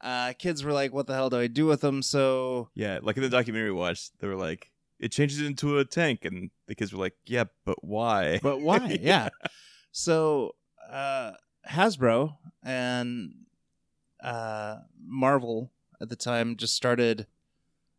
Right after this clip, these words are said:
Speaker 1: they got together. "How do we, how do we sell this?
Speaker 2: Mm-hmm.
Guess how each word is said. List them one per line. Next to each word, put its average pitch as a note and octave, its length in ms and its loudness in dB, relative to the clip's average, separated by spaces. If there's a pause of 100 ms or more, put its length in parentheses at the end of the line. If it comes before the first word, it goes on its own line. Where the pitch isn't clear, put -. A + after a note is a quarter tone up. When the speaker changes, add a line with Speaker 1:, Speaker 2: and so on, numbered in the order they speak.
Speaker 1:
they B2 80 0
got C#3+ 140 2
together. B2 520 0 (100)
"How C3 120 0
do B2+ 60 2
we, B2 260 -2
how A#2+ 140 -4
do C3+ 60 -2
we A#2+ 80 -4
sell C#3+ 280 0
this? B2+ 420 -2 (340)
Speaker 2:
Mm-hmm. F2 220 -8